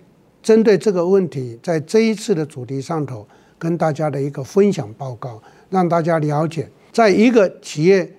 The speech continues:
做教育训练，我再简单归纳：第一个，先弄清楚我们公司的组织，把公司的组织弄清楚，把公司的同仁配置清楚，然后开始规划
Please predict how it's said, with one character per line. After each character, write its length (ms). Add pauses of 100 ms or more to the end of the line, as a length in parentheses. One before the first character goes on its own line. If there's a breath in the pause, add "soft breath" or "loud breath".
(160)
做 180
教 240
育 140
训 240
练， 200 (300)
我 140
再 160
简 240
单 180
归 200
纳： 200 (380 soft breath)
第 160
一 40
个， 240 (140)
先 300
弄 200
清 220
楚 240
我 160
们 220
公 200
司 120
的 140
组 220
织， 300 (420 soft breath)
把 160
公 220
司 60
的 100
组 160
织 140
弄 180
清 240
楚， 180 (240 soft breath)
把 160
公 240
司 80
的 120
同 260
仁 160
配 220
置 180
清 220
楚， 200 (540 soft breath)
然 180
后 180
开 380
始 240 (140)
规 180
划 300